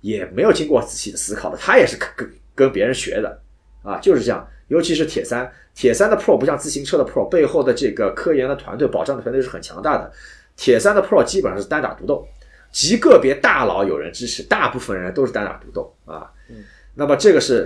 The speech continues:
Speaker 1: 杆子的这个问题。那讲到这个落差的跟气动性的关系，
Speaker 2: 嗯。
Speaker 1: 那可以说基本上可以认为趴得越低，气动性越好，基本上是这样子。
Speaker 2: 嗯。嗯。
Speaker 1: 就是这个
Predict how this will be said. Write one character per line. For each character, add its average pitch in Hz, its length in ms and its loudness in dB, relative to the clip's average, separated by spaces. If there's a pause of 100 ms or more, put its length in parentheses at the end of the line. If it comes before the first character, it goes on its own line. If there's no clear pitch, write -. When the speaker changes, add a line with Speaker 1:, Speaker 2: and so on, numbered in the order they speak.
Speaker 1:
杆 170 180 2
子 151 80 -4
的 101 80 0
这 92 100 -6
个 90 80 -6
问 90 140 -8
题。 98 180 -10
那 143 140 2
讲 95 200 -2
到 117 120 0
这 113 220 -2
个 90 260 -6
落 135 160 4
差 139 180 -2
的 135 240 0
跟 123 140 -4
气 165 140 -8
动 156 100 -6
性 131 120 -8
的 82 60 -10
关 90 180 -10
系， 156 180 -6
Speaker 2:
嗯。 - 20 -4
Speaker 1:
那 180 120 -2
可 - 140 2
以 233 100 4
说 208 380 4 (680)
基 - 280 6
本 139 160 8
上 123 160 0
可 127 140 2
以 120 40 6
认 120 320 0
为 98 120 2
趴 156 340 -2
得 151 120 4
越 123 260 4 (100)
低， 240 320 -4 (640)
气 - 220 -4
动 123 100 -6
性 110 160 -8
越 113 120 0
好， - 240 -10
基 269 180 2
本 220 100 4
上 110 100 -4
是 - 100 -12
这 - 80 -6
样 - 140 -8
子。 - 220 -20
Speaker 2:
嗯。 160 80 -12
嗯。 - 0 -
Speaker 1:
就 156 80 0
是 139 100 -2
这 247 200 0
个 - 260 2